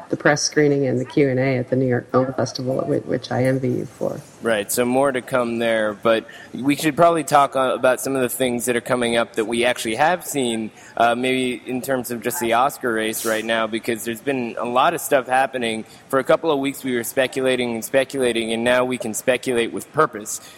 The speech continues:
Speaker 2: because, uh, we're getting more definite things. Uh, w-, one of the, uh, notable,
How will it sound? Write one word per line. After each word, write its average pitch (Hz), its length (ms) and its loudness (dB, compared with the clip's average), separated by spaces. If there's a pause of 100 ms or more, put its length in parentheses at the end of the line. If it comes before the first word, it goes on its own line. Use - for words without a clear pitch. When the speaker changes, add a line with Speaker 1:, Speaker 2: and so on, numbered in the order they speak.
(140)
Speaker 2:
because, 113 600 0
uh, 113 280 4
we're 120 120 -2
getting 123 280 0
more 127 260 2
definite 117 520 -2
things. 117 400 -4
Uh, 110 120 -2 (280)
w-, 131 240 -6
one 151 160 2
of 156 100 0
the, 127 500 2
uh, 113 540 0
notable, 120 680 0